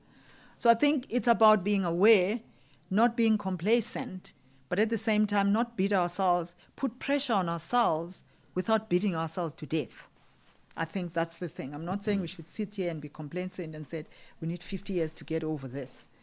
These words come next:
Speaker 1: We've got lessons to learn from the world, which we could shorten that fifty years. But we, we, we just need to make sure that we've got the steps right.
Speaker 2: And hopefully the space in which to
Speaker 1: And,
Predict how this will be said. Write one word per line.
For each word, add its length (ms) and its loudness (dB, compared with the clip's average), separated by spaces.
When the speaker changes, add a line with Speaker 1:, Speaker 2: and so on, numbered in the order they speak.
Speaker 1:
We've 140 -8
got 180 2
lessons 420 4
to 120 -2
learn 440 0
from 260 -4
the 80 -4
world, 540 2
which 200 -2
we 80 -6
could 160 -8
shorten 440 2
that 180 -6
fifty 300 -10
years. 460 -6
But 240 0
we, 180 -2
we, 260 -6
we 200 -6
just 240 -2
need 220 -4
to 120 -10
make 240 -6
sure 260 2
that 240 -2
we've 200 -8
got 240 -4
the 80 -8
steps 400 -4
right. 400 -10
Speaker 2:
And 180 -4
hopefully 300 -2
the 100 -4
space 460 0
in 100 -4
which 240 -8
to 140 -2
Speaker 1:
And, 140 -2